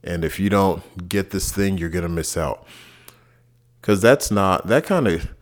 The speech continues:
I know, you know, you wanna save money, and I'm not telling you you shouldn't go shopping. And indeed, if you're, if something's on your Christmas list and you see it, that it's on sale,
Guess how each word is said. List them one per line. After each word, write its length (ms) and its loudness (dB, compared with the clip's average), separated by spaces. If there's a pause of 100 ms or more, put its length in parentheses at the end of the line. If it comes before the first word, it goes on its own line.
(540)
I 120 4
know, 320 6
you 120 0
know, 100 2
you 160 0
wanna 200 2
save 300 0
money, 360 -2
and 180 -4
I'm 80 -4
not 180 -4
telling 220 0
you 60 -6
you 60 -6
shouldn't 260 -6
go 120 -4
shopping. 560 -4 (140)
And 240 -6
indeed, 380 -4
if 160 -8
you're, 260 -2 (400)
if 140 -4
something's 440 0
on 160 0
your 140 -2
Christmas 540 -2
list 400 -4
and 180 -8
you 80 -6
see 300 -2
it, 80 -4
that 160 -2
it's 160 -4
on 160 -4
sale, 420 -2